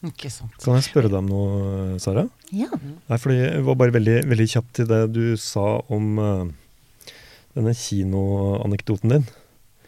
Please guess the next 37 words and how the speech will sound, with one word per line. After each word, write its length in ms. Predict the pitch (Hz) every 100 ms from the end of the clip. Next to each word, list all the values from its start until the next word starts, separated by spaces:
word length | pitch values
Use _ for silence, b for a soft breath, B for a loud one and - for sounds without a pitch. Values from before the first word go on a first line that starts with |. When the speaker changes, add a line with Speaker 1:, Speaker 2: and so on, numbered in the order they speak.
| b b b b _
Speaker 2:
Eh, 400 | 123 113 113 110 110
fordi 160 | 123
hvis 140 | 117 139
du 80 | 131
bytter, 320 | 131 - 143
bytter 240 | 127 120
ut 100 | 120 120
denne 160 | 104 101
gjengen 300 | 90 92 101
i 60 | 101
de 60 |
fargerike 460 | 98 101 90 92 123
klærne 400 | 110 98 87 98
med 220 | 101 95 98
en 140 | 95
gjeng 220 | 95 92 101
ungdommer 400 | 113 92 87 87 92
som 120 | 98
står 300 | - 104 90
et 80 | 85
eller 140 | 95
annet 80 | 90
sted, 300 | - 95 101 - _ b b b b
Speaker 1:
Og 60 | 170
henger 220 | 147 160
Speaker 2:
eh, 80 | 170
Speaker 1:
på 20 |
Speaker 2:
og 60 | -
Speaker 1:
et 60 | -
Speaker 2:
ser 160 | -
Speaker 1:
gatehjørne 380 | - 151 - 156
Speaker 2:
på, 80 | 156 156 156
Speaker 1:
og 80 |
Speaker 2:
ser 160 | 139 107
litt 100 | 104
påfallende 540 | 107 92 98 90 95 101
ut, 140 | -